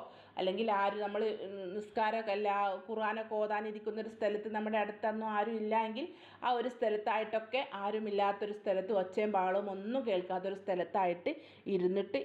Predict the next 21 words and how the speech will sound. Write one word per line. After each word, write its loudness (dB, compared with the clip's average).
ഇത് -4
ചൊല്ലാൻ 4
നോക്കുക. 0
ഇൻഷാ 0
അല്ലാ 2
അല്ലാഹു 0
അർഹമായിട്ടുള്ള 0
പ്രതിഫലം -2
നൽകി -2
അനുഗ്രഹിക്കട്ടെ. -2
അപ്പോൾ 2
ചൊല്ലേണ്ട 2
ദുആ 2
ഞാൻ -4
ഏതാണെന്ന് -2
പറയാം. 0
നമ്മൾ 2
യാസീൻ 0
ഓതാത്തവരാരും 0
ഉണ്ടാവില്ലല്ലോ. -4
യാസീനുള്ള 4